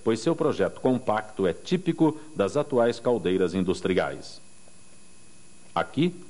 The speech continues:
o interior da caldeira A pode ser observado, visto da parte superior esquerda do final da caldeira.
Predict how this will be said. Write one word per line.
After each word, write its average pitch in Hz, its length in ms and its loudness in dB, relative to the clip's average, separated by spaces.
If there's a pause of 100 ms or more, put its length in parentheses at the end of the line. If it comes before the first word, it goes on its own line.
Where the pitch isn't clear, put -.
o 90 80 4
interior 104 400 4
da 135 120 0
caldeira 98 680 2
A 127 60 0
pode 107 280 0
ser 85 200 -2
observado, 98 720 2 (280)
visto 160 360 4
da 143 120 4
parte 113 380 -2
superior 110 500 2
esquerda 123 540 2
do 135 140 2
final 95 340 2
da 95 80 2
caldeira. 87 580 0